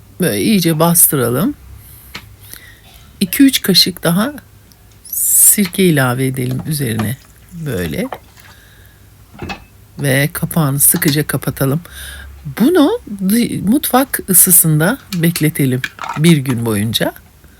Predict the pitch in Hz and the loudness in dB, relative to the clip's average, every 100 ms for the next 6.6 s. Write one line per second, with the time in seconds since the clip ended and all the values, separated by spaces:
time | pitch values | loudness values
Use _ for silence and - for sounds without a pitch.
0 | - - - - - - - _ - - | -20 -20 -20 -20 -20 -20 -20 _ -20 -20
1 | - - _ _ _ _ _ - - - | -20 -20 _ _ _ _ _ -20 -20 -8
2 | - 175 - 185 175 147 233 349 - - | -2 0 2 4 4 2 -2 -4 -16 -16
3 | - 165 165 127 139 156 139 - 127 117 | -2 2 4 4 4 4 4 2 0 0
4 | 117 - 113 110 123 - - - - _ | -2 -2 -2 -2 -2 -4 -8 -20 -20 _
5 | _ _ 277 269 - 233 208 196 214 214 | _ _ 2 4 4 2 2 2 2 2
6 | - 202 - - 180 | 2 0 2 0 0